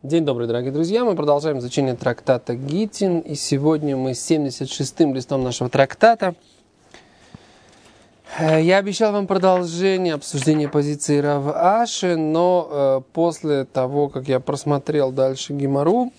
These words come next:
э, более подробно, я понял, что после этой куши на Рав Аши продолжения обсуждения его мнения нет. Гемара остаётся с тем, что, э, на Рав Аши есть кушья, на которую нет ответа.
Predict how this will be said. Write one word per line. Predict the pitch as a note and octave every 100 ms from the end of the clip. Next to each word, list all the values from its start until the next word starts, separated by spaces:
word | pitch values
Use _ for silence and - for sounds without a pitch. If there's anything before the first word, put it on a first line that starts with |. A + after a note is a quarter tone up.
| - - - -
э, | E3 D#3 D3+ D3 C#3+ D3 E3+ - D#3+ D#3
более | D#3 D#3 D3
подробно, | - C#3 D3 F3 G#3 A3 G#3
я | E3+ D3
понял, | F3 G3 G3
что | F3 - D3 D3+ - _ _ _
после | E3 E3 F3
этой | E3 E3
куши | - C#3 - D#3+ G3+ - - - - _ _ - - -
на | C#3 D#3 E3
Рав | D#3 C#3+
Аши | D#3+ F3 - E3+ D3+ - -
продолжения | C#3+ C3+ C3 C#3 D#3+ D3
обсуждения | B2+ - C3+ D3+ C3+
его | B2+
мнения | C3+ C3+ C3
нет. | C3+ G3+ A3
Гемара | D3 C3+ B2 B2 D3 D#3+ - _ _ _ _ - _ _ _ _
остаётся | - C3 - C3 C#3+ D3 B2
с | -
тем, | - D3 D3
что, | - A#2+ B2 D#3+ -
э, |
на | C3 A#2+ A#2+ B2+ C3+
Рав | B2 A#2
Аши | B2+ B2+ -
есть | A#2 A#2+ A#2 -
кушья, | C3 - C#3 E3
на | D#3+
которую | B2 A2+ A#2+
нет | B2 A#2+
ответа. | - A2+ -